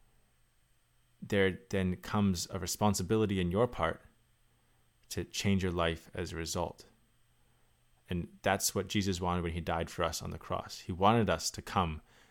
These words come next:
to look at him, and to be affected by that, to have our hearts bleed, as Brother Melva says, but also to be strengthened and be determined that we make sure that,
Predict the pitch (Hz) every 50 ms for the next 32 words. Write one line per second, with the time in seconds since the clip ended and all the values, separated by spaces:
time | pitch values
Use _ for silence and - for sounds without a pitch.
0 | _ _ _ - - 87 90 104 104 - 113 - 95 92 80 80 80 80 - _
1 | _ _ _ _ _ _ _ _ _ _ _ _ _ _ _ _ _ _ _ _
2 | _ - 95 90 87 80 - - _ _ _ _ _ _ _ _ _ - - 98
3 | 85 95 90 85 - - 120 117 - - 110 90 - 82 - - - - - 92
4 | 87 85 - - 104 98 101 95 85 92 92 92 90 - - - - 98 110 123
5 | 117 - - - _ _ _ _ _ _ _ _ _ - 92 87 - - - -
6 | - 92 87 87 87 87 85 85 82 - - 87 85 90 90 - - _ _ _
7 | - - 104 101 101 101 - - 95 90 90 98 92 - - - - 95 92 -
8 | - 92 92 87 85 90 82 90 - - - 127 135 127 104 80 - - - _
9 | _ _ _ _ _ _ _ _ _ _ _ _ _ _ _ - 92 90 - _
10 | _ _ _ _ _ - 101 95 90 90 85 - - 92 90 85 -